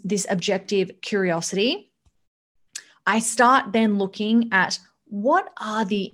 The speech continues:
external kind of tangible variables that, and I'm gonna use the example of a launch, that impact this launch. And how can I, how can I explore this?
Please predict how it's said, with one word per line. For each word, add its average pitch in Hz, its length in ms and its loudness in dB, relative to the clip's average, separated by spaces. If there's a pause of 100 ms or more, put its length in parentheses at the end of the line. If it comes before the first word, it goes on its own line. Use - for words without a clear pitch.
(120)
external 196 760 0
kind 185 220 -4
of 170 80 -6
tangible 240 720 0
variables 180 1000 -2 (920)
that, 202 340 4
and 190 160 -2
I'm 180 100 0
gonna 208 140 0
use 190 220 -2
the 190 80 -2
example 170 400 -6
of 175 80 -6
a 175 40 -4
launch, 208 460 -4 (140)
that 214 240 -2
impact 233 680 -2 (380)
this 185 320 -2
launch. 170 680 -6 (960)
And 226 360 4 (680)
how 240 300 2
can 277 200 0
I, 220 420 4
how 233 180 -4
can 277 160 -2
I 233 160 2
explore 180 680 -2
this? - 500 -4